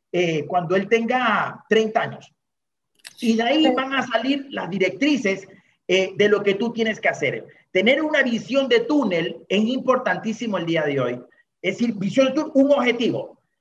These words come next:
Speaker 1: Mi hijo es bueno con el fútbol. Puchica, métete de cabeza con el fútbol. Mete cabeza, o sea, alma, vida y corazón. Que se levante y se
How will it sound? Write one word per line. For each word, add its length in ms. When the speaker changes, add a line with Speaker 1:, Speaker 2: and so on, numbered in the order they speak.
Speaker 1:
Mi 280
hijo 200
es 100
bueno 280
con 200
el 120
fútbol. 440
Puchica, 720
métete 500
de 200
cabeza 680
con 240
el 160
fútbol. 540
Mete 260
cabeza, 360
o 60
sea, 240
alma, 680
vida 260
y 100
corazón. 720
Que 140
se 180
levante 840
y 200
se 560